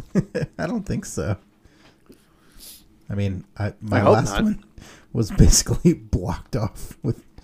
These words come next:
Speaker 1: shit, so I don't think it makes a huge difference.
Speaker 2: You're right. Your last one was a piece of plywood that was supposed to be allowing air to filter through, so I guess
Speaker 1: I mean,
Speaker 2: anything
Speaker 1: we'll
Speaker 2: is
Speaker 1: see if it
Speaker 2: improvement.
Speaker 1: makes any difference, I guess.
Speaker 2: Yeah. Fair enough.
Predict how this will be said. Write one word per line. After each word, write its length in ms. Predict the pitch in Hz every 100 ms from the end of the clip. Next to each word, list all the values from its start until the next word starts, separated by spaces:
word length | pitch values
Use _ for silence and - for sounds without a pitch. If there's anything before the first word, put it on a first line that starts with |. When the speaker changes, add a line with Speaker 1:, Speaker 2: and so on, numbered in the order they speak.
| - _
Speaker 1:
shit, 520 | - - - 123 - -
so 180 | 117
I 80 | 101
don't 180 | 92 110
think 220 | 127 110
it 100 | 113
makes 240 | 107 101 110
a 40 |
huge 320 | 104 110 101
difference. 540 | - 110 - 107 - - _ _ _ _ _ _
Speaker 2:
You're 140 | - 110
right. 100 | 107
Your 100 | 120
last 240 | 117 117
one 60 | 117
was 120 | 101
a 40 |
piece 240 | - 123 -
of 80 | -
plywood 500 | 120 110 104 98 - _ _ _ _ - _ _ _ _ _ _ _ -
that 80 | -
was 80 | 123
supposed 320 | 123 131 107
to 60 | -
be 80 |
allowing 380 | 107 113 104 101
air 200 | 117 110
to 80 | 101
filter 320 | 120 107 113
through, 280 | - 104 104
so 260 | - 104 - _ _ _ _ _ _ -
I 80 | 131
guess 160 | 123 101
Speaker 1:
I 40 |
mean, 20 | 117
Speaker 2:
anything 140 | 107
Speaker 1:
we'll 100 | 101
Speaker 2:
is 60 | 101
Speaker 1:
see 60 | 101
if 40 |
it 20 |
Speaker 2:
improvement. 220 | 98 - 101
Speaker 1:
makes 260 | 101 -
any 160 | 104 101
difference, 440 | 90 95 98 98
I 60 | 98
guess. 380 | 98 104 - - _ _ _
Speaker 2:
Yeah. 180 | 123 104 - - _ _ _ _ _ -
Fair 140 | 180
enough. 260 | 165 123